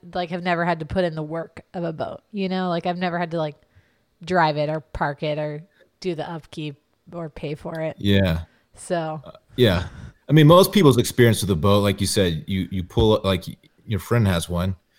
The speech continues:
Speaker 2: So you pull up, you hop on, you go, you, you have a good day on the lake, you get off and you go home.
Speaker 1: And I
Speaker 2: The
Speaker 1: don't have to,
Speaker 2: person
Speaker 1: like,
Speaker 2: who's
Speaker 1: clean it.
Speaker 2: operating the damn thing, they, there's so much more to do. And it's,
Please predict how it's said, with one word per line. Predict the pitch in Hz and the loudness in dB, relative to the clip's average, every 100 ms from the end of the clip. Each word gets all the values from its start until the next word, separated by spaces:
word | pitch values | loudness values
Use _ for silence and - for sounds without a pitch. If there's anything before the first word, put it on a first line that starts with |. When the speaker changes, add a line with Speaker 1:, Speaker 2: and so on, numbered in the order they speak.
| _ _ | _ _
Speaker 2:
So | - | -4
you | 87 | -4
pull | 85 117 107 | 0 4 6
up, | 101 101 55 | 6 4 0
you | 98 | 0
hop | 98 104 98 | 0 0 2
on, | 95 98 101 | 2 2 0
you | 98 | -2
go, | 85 98 | -2 -2
you, | 98 98 | -2 -2
you | 95 | -2
have | 95 | -2
a | 95 | 0
good | 98 | 0
day | 95 92 | 2 0
on | 95 | 0
the | |
lake, | 87 85 92 - _ _ _ | 0 0 0 -6 _ _ _
you | 98 | 2
get | 104 98 | 4 6
off | 98 95 | 6 4
and | 90 | 2
you | 95 | 4
go | 92 | 4
home. | 90 107 78 _ _ _ - | 4 2 0 _ _ _ -10
Speaker 1:
And | 185 | -4
I | 180 | -4
Speaker 2:
The | |
Speaker 1:
don't | |
have | 175 | 2
to, | 143 | 2
Speaker 2:
person | 131 113 | 6 6
Speaker 1:
like, | |
Speaker 2:
who's | 104 98 | 6 4
Speaker 1:
clean | 107 | 2
it. | 135 180 | 0 4
Speaker 2:
operating | 104 90 87 | 4 4 4
the | 78 | 2
damn | 85 82 | 2 0
thing, | - 85 87 _ _ _ _ | 0 -2 -2 _ _ _ _
they, | 113 123 - | 4 4 6
there's | 123 - | 4 4
so | - 131 | 4 4
much | 117 - | 4 2
more | 110 98 | 0 2
to | 85 | 0
do. | 82 76 - _ | -2 -2 -10 _
And | 98 | 0
it's, | 175 - | 0 -2